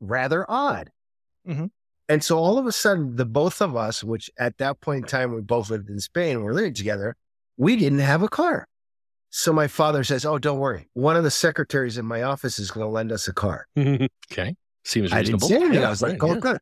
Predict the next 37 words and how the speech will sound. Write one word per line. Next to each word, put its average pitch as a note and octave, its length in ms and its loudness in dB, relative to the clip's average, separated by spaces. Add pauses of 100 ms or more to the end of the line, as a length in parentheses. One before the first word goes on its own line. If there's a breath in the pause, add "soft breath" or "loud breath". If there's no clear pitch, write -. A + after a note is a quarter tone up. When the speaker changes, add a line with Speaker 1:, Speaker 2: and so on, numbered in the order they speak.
(140)
Speaker 3:
Yeah. G3+ 160 0 (200)
Speaker 1:
"What C3+ 280 -2
is G3+ 120 -6
it?" F#2 140 -10 (180)
It E3+ 180 0
is F3+ 320 2 (380)
a A#2+ 160 -6 (100)
second F3+ 480 -2
generation. D#3 680 -2
So A2+ 200 -2
this C#3 220 -4
is D3+ 60 0
not D3+ 200 2
the B2+ 60 -6
classic B2 680 -4
Fiat G3 400 2 (140)
Cinquecento. C#3+ 960 0
Speaker 3:
Oh, E3+ 640 6
Speaker 2:
Nope. G3 120 6
Speaker 1:
You C#3 60 4
know - 160 4
the B3+ 80 2
one B3 160 2
Speaker 3:
nice. A3+ 80 0
Speaker 1:
that, - 20 0
Speaker 3:
Yeah. G#2+ 520 2
Speaker 1:
like, C#3+ 160 -2 (160)
like D3 220 2
the C3+ 80 0
nineties, F#3 680 2
that D3+ 140 2
was C3+ 160 0
a, B2+ 60 2
like, B2+ 260 0
a A#2+ 40 2
little D#3 300 4
plastic E3 640 -2